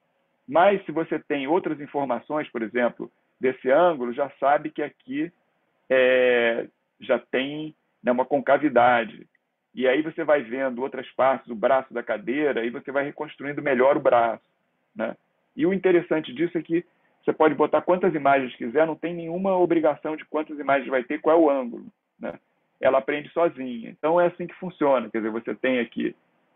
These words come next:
é, a imagem, né? Tem esse encoder, que é uma rede, é, de convolução que pode ser tipo, né,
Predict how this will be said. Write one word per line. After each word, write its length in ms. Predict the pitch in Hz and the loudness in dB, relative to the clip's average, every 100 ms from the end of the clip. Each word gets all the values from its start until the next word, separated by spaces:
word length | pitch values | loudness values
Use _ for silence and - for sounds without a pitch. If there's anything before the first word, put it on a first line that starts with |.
| _ - | _ 0
é, 460 | 117 110 107 - - _ | 4 4 2 -2 -6 _
a 100 | 117 | 0
imagem, 640 | 113 123 156 180 190 208 - _ _ _ | 2 2 2 2 -2 -12 -16 _ _ _
né? 220 | 113 135 - | -4 -4 -2
Tem 200 | 143 143 | -2 -2
esse 180 | 139 - | -2 -6
encoder, 640 | 131 - 131 127 107 104 107 _ _ _ _ _ _ _ _ _ _ | -8 0 2 2 0 -4 -8 _ _ _ _ _ _ _ _ _ _
que 100 | - | 2
é 40 | 147 | 4
uma 160 | 135 | 4
rede, 500 | 113 131 110 113 107 _ _ _ _ 120 | 2 0 -2 -4 -8 _ _ _ _ -4
é, 240 | 110 104 | -2 -4
de 120 | 104 | -6
convolução 960 | - 123 113 123 117 - 120 117 110 - - _ _ | -6 -2 0 0 -2 -2 0 0 -2 -10 -20 _ _
que 80 | 120 | -4
pode 320 | 127 117 104 | 0 0 -2
ser 180 | 123 110 | -8 -6
tipo, 500 | - 135 - 120 113 _ _ _ _ - | -6 -8 -4 -4 -4 _ _ _ _ -4
né, 400 | 117 117 113 | 0 0 0